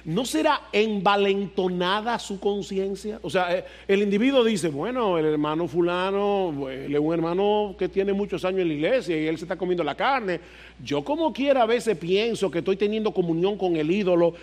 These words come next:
si me como la carne que fue sacrificada a los ídolos, pero como él lo está haciendo, déjame hacerlo yo también". "No, no, no, no, no lo hagas", le dice Pablo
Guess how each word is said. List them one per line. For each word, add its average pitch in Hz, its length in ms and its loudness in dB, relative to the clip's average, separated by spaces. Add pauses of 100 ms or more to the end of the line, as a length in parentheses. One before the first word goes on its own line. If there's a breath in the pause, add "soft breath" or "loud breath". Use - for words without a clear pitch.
(140)
si - 160 0
me 170 160 2
como 190 220 2
la 175 120 2
carne 185 320 -2
que 156 120 -4
fue 165 160 -4
sacrificada 170 460 -2
a 165 40 0
los 156 100 -4
ídolos, 311 220 2
pero 196 120 -2
como 170 220 -2
él 330 80 0
lo 359 60 0
está 277 140 -6
haciendo, 185 360 -2
déjame 208 220 -4
hacerlo 180 200 0
yo 170 100 0
también". 131 280 -6 (1200)
"No, 147 300 0
no, 165 160 0
no, 165 180 0
no, 165 160 0
no 151 140 0
lo 160 180 4
hagas", 165 340 0
le 147 120 0
dice 147 220 -2
Pablo 151 440 0